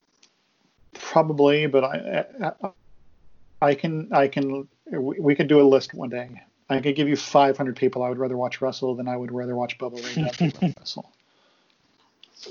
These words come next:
Speaker 2: Right,
Speaker 1: And,
Speaker 2: yeah.
Speaker 1: and, and, and he
Speaker 2: I
Speaker 1: blocked
Speaker 2: think,
Speaker 1: me on Twitter
Speaker 2: uh,
Speaker 1: for
Speaker 2: this
Speaker 1: telling me
Speaker 2: guy
Speaker 1: that
Speaker 2: put
Speaker 1: straight to his face.
Speaker 2: <laughs>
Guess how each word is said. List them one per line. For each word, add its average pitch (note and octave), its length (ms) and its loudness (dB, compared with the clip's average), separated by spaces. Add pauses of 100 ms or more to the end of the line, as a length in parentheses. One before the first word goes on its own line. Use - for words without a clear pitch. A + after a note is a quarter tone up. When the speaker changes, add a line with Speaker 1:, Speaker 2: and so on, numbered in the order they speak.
Speaker 2:
Right, A#2+ 380 0
Speaker 1:
And, C3+ 420 -4 (420)
Speaker 2:
yeah. D3+ 100 0
Speaker 1:
and, - 100 -4
and, C#3 300 2
and C3+ 160 2
he C#3 80 6
Speaker 2:
I - 40 8
Speaker 1:
blocked D#3 260 8
Speaker 2:
think, C#3 100 -2
Speaker 1:
me C3+ 60 0
on C3 80 -2
Twitter C3 280 2
Speaker 2:
uh, B2+ 40 0
Speaker 1:
for C3 140 -4
Speaker 2:
this C3+ 60 -8
Speaker 1:
telling F#3+ 200 2
me - 40 0
Speaker 2:
guy F3 160 8
Speaker 1:
that D#3 100 0
Speaker 2:
put D3+ 160 -4
Speaker 1:
straight B2+ 220 -4
to B2+ 80 -6
his A#2+ 100 -8
face. - 140 -12 (1500)
Speaker 2:
<laughs> C3 120 -20